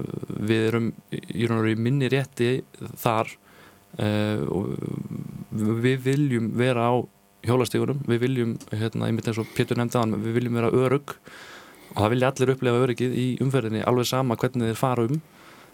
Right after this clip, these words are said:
Þannig að, hérna, já, ég, þetta var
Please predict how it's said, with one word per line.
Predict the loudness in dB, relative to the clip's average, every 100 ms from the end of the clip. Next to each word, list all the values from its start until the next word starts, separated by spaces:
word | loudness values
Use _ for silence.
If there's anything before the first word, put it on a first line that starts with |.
| -6
Þannig | -2 0 0
að, | -2 -2
hérna, | -4 -2 -2 -2 -6 -6 -4
já, | -2 0 2
ég, | 2 0
þetta | 0 2
var | 2 2